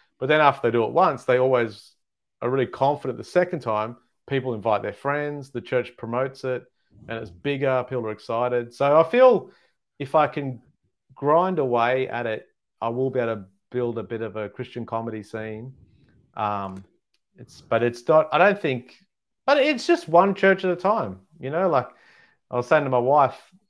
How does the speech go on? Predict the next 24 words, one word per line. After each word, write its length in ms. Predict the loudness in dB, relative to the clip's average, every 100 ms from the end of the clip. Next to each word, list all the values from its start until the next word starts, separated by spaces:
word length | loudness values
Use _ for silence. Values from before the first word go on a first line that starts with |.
| _ -8
at, 260 | -4 -4 -8 _ _ _ -14
at 180 | -14 -2
Gor-, 280 | 2 2 2
at, 380 | 0 2 2 0
uh, 320 | -4 -4 -2
Gorokan 520 | 4 6 6 2 0
Baptist 440 | -2 -2 -6 -8
Church, 440 | -4 -4 -4 -8 _ _ _ _ -2
they 240 | 0 2
love 300 | 2 4 4
it 140 | 0 -4 _ _ -4
and 220 | -2 2
they 100 | 2
always 260 | 4 2
sell 200 | 2 0 2
a 40 |
lot 120 | 0
of 120 | 0
tickets 360 | -4 -4 -4 -6
and 80 | -6
they're 80 | -4
really 180 | -4 -4
excited. 500 | -4 -2 -2 -4 -4
So 240 | -2